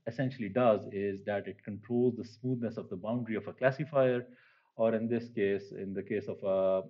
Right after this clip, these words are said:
of principal component analysis, it prevents us from, uh, projecting onto an arbitrary or onto a trivial solution of W is equal to zero. So lo-, in future, when if you encounter a machine learning model,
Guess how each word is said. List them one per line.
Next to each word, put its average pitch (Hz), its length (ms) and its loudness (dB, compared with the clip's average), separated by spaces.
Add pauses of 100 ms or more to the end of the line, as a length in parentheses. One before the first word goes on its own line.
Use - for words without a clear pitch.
(180)
of 98 220 -4 (120)
principal 113 340 -8
component 107 560 -4 (100)
analysis, 95 580 0 (380)
it 113 160 -6
prevents 113 380 2
us 98 240 -4
from, 98 340 -4
uh, 92 360 2 (220)
projecting 101 440 -4
onto 95 400 -4
an 95 220 -4
arbitrary 101 760 -4
or 104 240 -2
onto 104 320 -6
a 95 160 0
trivial 120 320 0
solution 95 420 -8
of 85 140 -10
W 90 260 -8
is 80 80 -12
equal 85 160 -16
to 85 100 -16
zero. 87 280 -16 (720)
So 110 540 4 (120)
lo-, 120 300 -4 (960)
in 120 160 0
future, 135 440 2
when 117 200 0
if - 160 -6
you 120 80 2
encounter 107 440 -2
a 104 40 -2
machine 107 300 -6
learning 135 260 0
model, 104 340 0